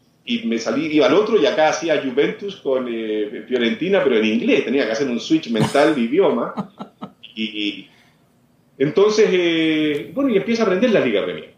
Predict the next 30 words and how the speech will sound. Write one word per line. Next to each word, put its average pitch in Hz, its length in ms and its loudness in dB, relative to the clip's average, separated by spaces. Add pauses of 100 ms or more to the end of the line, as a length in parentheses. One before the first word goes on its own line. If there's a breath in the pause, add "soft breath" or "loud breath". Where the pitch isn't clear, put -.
(680)
¿me 113 80 -12
entiendes? 135 520 -4
Eh, 107 680 -2
y, 120 180 -6
y 139 300 0
adquiere 247 280 2
un 139 400 0
volumen 139 460 2
de, - 160 -8 (100)
de 113 180 -8
popularidad 113 680 2
realmente 131 420 0
inmenso 135 360 -2
que 127 100 -4
se, 113 220 -4
se - 100 -8
ha 107 40 -4
sostenido, 123 760 -2 (200)
que 120 180 -8 (320)
por 131 140 -8
casualidad, 139 600 2
por 120 120 -4
suerte, 147 300 0
por - 160 -8
fortuna, 151 320 -6
me 139 100 -2
tocó 131 200 -2
justo 147 300 -8
a 139 60 0
mí 139 300 -2